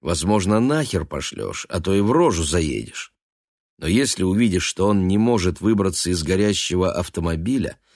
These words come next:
ты же всё равно откроешь дверцу и вытащишь его оттуда, каким бы говнюком он ни был.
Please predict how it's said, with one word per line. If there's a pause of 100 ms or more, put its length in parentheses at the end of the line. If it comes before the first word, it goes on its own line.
(360)
ты
же
всё
равно
откроешь
дверцу
и
вытащишь
его
оттуда, (520)
каким
бы
говнюком
он
ни
был.